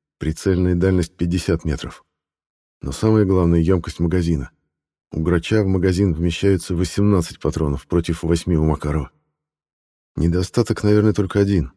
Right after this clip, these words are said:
вес. Но к этому можно легко привыкнуть. Не настолько этот пистолет тяжёлый. Настя тренировалась в тире поместья работодателя. Хороший пятидесятиметровый тир в подвале дома был оборудован всем, что нужно стрелку из пистолета.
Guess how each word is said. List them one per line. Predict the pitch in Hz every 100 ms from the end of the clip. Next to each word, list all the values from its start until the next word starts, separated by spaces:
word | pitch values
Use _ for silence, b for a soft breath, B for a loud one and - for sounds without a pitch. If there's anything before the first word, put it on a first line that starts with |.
| _ -
вес. | 95 95 82 - _ _ _ _ _ _ _
Но | - 95
к | - -
этому | 82 80
можно | 78 76 69
легко | 73 - 76
привыкнуть. | 76 78 80 73 69 - _ _ _ _
Не | 90 92
настолько | 90 82 110 101
этот | 85 -
пистолет | - - 73 76 -
тяжёлый. | 71 76 69 - _ _ _ _ _ _ _ _ _ _ _
Настя | 76 76 82 76
тренировалась | - 80 80 82 90 87 -
в |
тире | - 92 87
поместья | 82 82 85 -
работодателя. | 82 82 87 90 90 82 76 - _ _ _ _ -
Хороший | - 82 98 - 85
пятидесятиметровый | - 90 82 87 82 85 85 82
тир | - 104
в | -
подвале | 92 90 92
дома | 87 87 85
был | 90 92
оборудован | 92 98 92 95
всем, | - - 98
что | 85 87
нужно | 87 76
стрелку | 73 87 82 85
из | -
пистолета. | 80 - 87 76 -